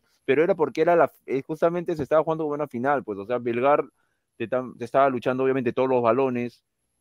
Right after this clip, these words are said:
hasta donde pudo, pues, ¿no? Pero para mí Vilches, si no es el jugador también del partido, eh, eh, es uno de ellos, ¿no? Ya que justamente Luis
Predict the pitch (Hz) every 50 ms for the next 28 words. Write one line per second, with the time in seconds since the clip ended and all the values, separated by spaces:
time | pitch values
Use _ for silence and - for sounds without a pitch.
0 | _ _ _ _ - - - - 107 101 98 98 98 - 123 120 107 90 82 -
1 | 80 85 87 92 104 156 214 - _ _ _ _ _ _ _ _ _ - 120 117
2 | 117 113 113 113 110 110 107 - - _ _ _ _ _ 117 110 113 123 147 156
3 | 156 156 156 151 143 - - 156 156 147 - _ _ _ _ _ _ _ _ _
4 | 120 120 123 139 151 151 - 165 - 139 120 127 131 131 131 131 135 139 139 143
5 | 131 - 104 98 101 - _ 135 131 131 127 127 120 120 131 131 - _ _ _
6 | _ _ _ _ _ _ _ _ 92 101 90 85 104 107 - - 104 110 - 123
7 | 113 113 107 110 110 101 92 92 92 104 113 110 117 117 - 123 113 117 120 117
8 | 120 123 127 120 113 120 120 123 139 135 135 123 - - _